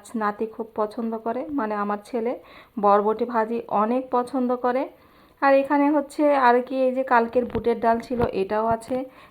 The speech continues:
কারণ এটাও আমার ছেলে পছন্দ করে, এই জন্য আবার গরম করে রেখেছে। আর এই যে কালিজিরা ভর্তা, মায়ের হাতের কালিজিরা ভর্তা কী যে মজা লাগে, এটা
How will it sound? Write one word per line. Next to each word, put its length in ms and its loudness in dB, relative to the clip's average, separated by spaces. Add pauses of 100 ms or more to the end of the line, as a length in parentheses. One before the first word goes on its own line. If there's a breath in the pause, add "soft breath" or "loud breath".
কারণ 280 0
এটাও 360 2
আমার 380 4
ছেলে 320 -2
পছন্দ 420 -2
করে, 240 -4
এই 60 -2
জন্য 180 -4
আবার 220 -2
গরম 280 0
করে 200 -4
রেখেছে। 480 -6 (360 loud breath)
আর 120 0
এই 80 0
যে 120 -4
কালিজিরা 540 2
ভর্তা, 360 -4
মায়ের 440 -2
হাতের 320 -4
কালিজিরা 460 0
ভর্তা 340 -4
কী 320 -8
যে 180 -4
মজা 360 -2
লাগে, 480 -2
এটা 240 -2